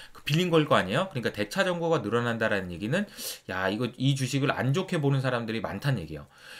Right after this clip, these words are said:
근데 숏을 한다라고 공매도 세력이 있다고 해서 반드시 주식이 빠지는 거 아니에요. 아까 제가 말씀드렸-, 어제 제가 말씀드렸죠. 공매도 숏을 했다가 깨지는 경험을 뭐 해봤다고 얘기했잖아요.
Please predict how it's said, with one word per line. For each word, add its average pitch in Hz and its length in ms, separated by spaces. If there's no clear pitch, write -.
근데 208 240
숏을 294 340
한다라고 226 480
공매도 226 360
세력이 226 300
있다고 175 340
해서 165 120
반드시 233 420
주식이 175 340
빠지는 226 280
거 190 60
아니에요. 92 280
아까 - 220
제가 135 140
말씀드렸-, 104 400
어제 131 200
제가 110 180
말씀드렸죠. 82 520
공매도 202 460
숏을 233 460
했다가 202 580
깨지는 294 400
경험을 151 580
뭐 139 380
해봤다고 170 400
얘기했잖아요. 151 400